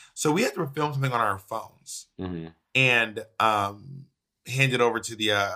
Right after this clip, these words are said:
Speaker 1: the people at, uh, We're Here.
Speaker 2: Mm-hmm.
Speaker 1: So did
Speaker 2: Oh.
Speaker 1: you know that when you delete stuff on your phone, it doesn't really delete?
Speaker 2: Yeah, it's, it goes, well, you have to empty out the delete library.
Speaker 1: Yeah.
Speaker 2: Yeah, I
Speaker 1: I
Speaker 2: do that
Speaker 1: didn't,
Speaker 2: all the time.
Speaker 1: I did not know this. Bitch, I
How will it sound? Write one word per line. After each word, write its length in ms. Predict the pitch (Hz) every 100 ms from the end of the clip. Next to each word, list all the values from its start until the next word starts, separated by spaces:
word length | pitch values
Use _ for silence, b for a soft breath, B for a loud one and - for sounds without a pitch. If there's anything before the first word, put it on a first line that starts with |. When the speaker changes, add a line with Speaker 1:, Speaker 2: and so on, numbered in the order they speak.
| 87 87 - - _ _ _
Speaker 1:
the 100 | 117
people 220 | 120 123
at, 160 | 117 -
uh, 140 | 107
We're 200 | 101 104
Here. 260 | 101 113 - _ 101
Speaker 2:
Mm-hmm. 280 | 98 90 104 _ _ _ _ _ _ - 180 - _ _ _ _ _ 180 185 b b b
Speaker 1:
So 200 | - 202 190
did 80 |
Speaker 2:
Oh. 160 | 175 233
Speaker 1:
you 220 | 262 330
know 300 | 233 160 165
that 100 | 190
when 120 | 170 165
you 80 |
delete 280 | 156 135 139
stuff 140 | 165 143
on 60 |
your 100 | 143
phone, 280 | 139 135 139
it 100 | 120
doesn't 240 | 127 139 123
really 180 | 123
delete? 400 | 113 104 107 95 - _ _
Speaker 2:
Yeah, 160 | 120 147
it's, 160 | 139 139
it 100 | 117
goes, 220 | 139 139
well, 180 | 131 139
you 100 | 123
have 100 | 135
to 120 | 135
empty 260 | 123 110 117
out 200 | 107 92
the 80 | 98
delete 320 | 101 113 131
library. 440 | 98 82 73 62 50
Speaker 1:
Yeah. 160 | 135 - _ -
Speaker 2:
Yeah, 260 | 110 73 - -
I 60 |
Speaker 1:
I 40 | 120
Speaker 2:
do 20 |
that 60 | -
Speaker 1:
didn't, 100 | 101
Speaker 2:
all 60 | 101
the 80 | 98
time. 240 | 92 71
Speaker 1:
I 140 | 160 185
did 140 | 156
not 140 | 127 123
know 140 | 156
this. 360 | 135 73 - - b b b -
Bitch, 340 | 139 233 - -
I 380 | - 233 285 359